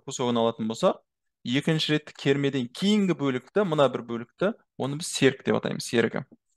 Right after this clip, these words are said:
Немесе кеше мен оны спутник дедім. Ну, бір мағына ғой. Спутник. Яғни спутник хромосомада осындай бір кусогы болады қа-,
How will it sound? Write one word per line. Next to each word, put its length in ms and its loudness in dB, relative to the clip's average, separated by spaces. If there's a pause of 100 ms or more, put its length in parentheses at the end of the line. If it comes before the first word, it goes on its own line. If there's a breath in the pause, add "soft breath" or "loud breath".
(300)
Немесе 280 0
кеше 280 -2
мен 160 0
оны 160 -2
спутник 480 -2
дедім. 240 -4
Ну, 240 -4
бір 160 0
мағына 300 0
ғой. 140 -8 (600)
Спутник. 560 -10 (720)
Яғни 160 -2
спутник 400 -2
хромосомада 640 2
осындай 240 -2
бір 80 -10
кусогы 320 -8
болады 320 -6
қа-, 160 -12